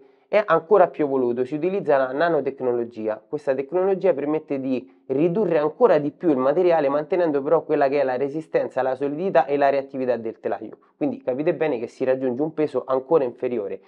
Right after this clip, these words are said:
In questo caso, ad esempio, parliamo di un telaio da circa ottocentocinquanta grammi, quindi capite bene è tra i più leggeri sul mercato. Rispondo quindi in breve che, dicendo che la differenza sostanziale riguarda il peso, perché per quanto, in quanto a, eh,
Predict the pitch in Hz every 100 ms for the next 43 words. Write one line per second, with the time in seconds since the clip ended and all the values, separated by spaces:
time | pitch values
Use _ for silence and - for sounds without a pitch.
0 | _ - 123 156 160 165 143 120 117 131
1 | 131 117 117 123 123 113 110 113 113 123
2 | 123 107 107 107 - 131 117 107 117 127
3 | 113 104 110 123 120 143 120 110 110 107
4 | _ 120 123 127 120 123 110 - 127 117
5 | 123 120 117 113 107 107 107 - 98 95
6 | 101 _ _ _ - 139 160 156 143 151
7 | 143 127 117 _ - 143 143 143 135 127
8 | 120 123 - 127 127 139 135 117 117 113
9 | 120 - 135 127 117 113 - 143 - 151
10 | 143 151 123 113 - _ - 123 131 123
11 | 110 - 151 - 131 123 156 160 123 -
12 | 120 120 - 151 135 139 135 139 135 139
13 | 143 143 131 117 - 123 120 117 113